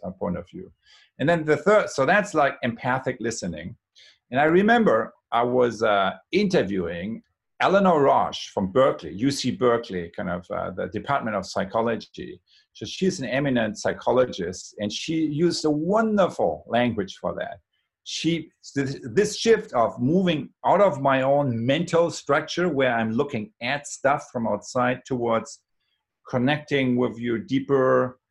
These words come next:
source of listening, she referred to this shift in terms of listening begins to happen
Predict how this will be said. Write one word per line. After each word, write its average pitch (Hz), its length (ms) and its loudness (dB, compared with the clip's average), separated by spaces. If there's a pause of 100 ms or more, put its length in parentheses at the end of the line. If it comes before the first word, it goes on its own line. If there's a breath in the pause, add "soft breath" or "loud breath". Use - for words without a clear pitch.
(120)
source 139 420 2
of 107 140 0
listening, 143 640 0 (800 soft breath)
she 208 800 0 (180)
referred 214 720 4
to 139 120 2
this 101 280 0
shift 107 520 2
in 127 140 0
terms 160 460 2
of 131 220 4 (160)
listening 143 920 4
begins 127 600 0
to 117 220 0
happen 127 920 0